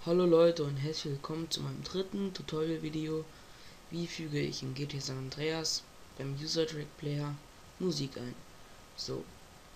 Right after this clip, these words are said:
als erstes geht ihr auf Daten D, wenn ihr es habt, also auf den zweiten, nicht hier,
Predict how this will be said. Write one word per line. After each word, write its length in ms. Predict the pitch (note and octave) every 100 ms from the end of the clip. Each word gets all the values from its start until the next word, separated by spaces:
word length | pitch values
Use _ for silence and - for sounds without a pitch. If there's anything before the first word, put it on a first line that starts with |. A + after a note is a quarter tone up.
| -
als 180 | - -
erstes 680 | D3+ E3+ - A#3+ B3 - - - - - - - - - - - - - - - - - - - - - - - - - - -
geht 280 | - D3 -
ihr 260 | E3 D#2+ - -
auf 300 | C#3 - - - - -
Daten 380 | C#3 C#3 C#3+ C#3+
D, 220 | D3 B3 - - - - - - - -
wenn 80 | -
ihr 60 | F3
es 140 | -
habt, 280 | A3+ A3+ - - - -
also 220 | C#3 C#3+
auf 100 | C#3+
den 140 | - C#3+
zweiten, 480 | C#3+ C#3+ D#3+ G#3+ G#3+ - - - - -
nicht 260 | E3 - -
hier, 300 | - D#3+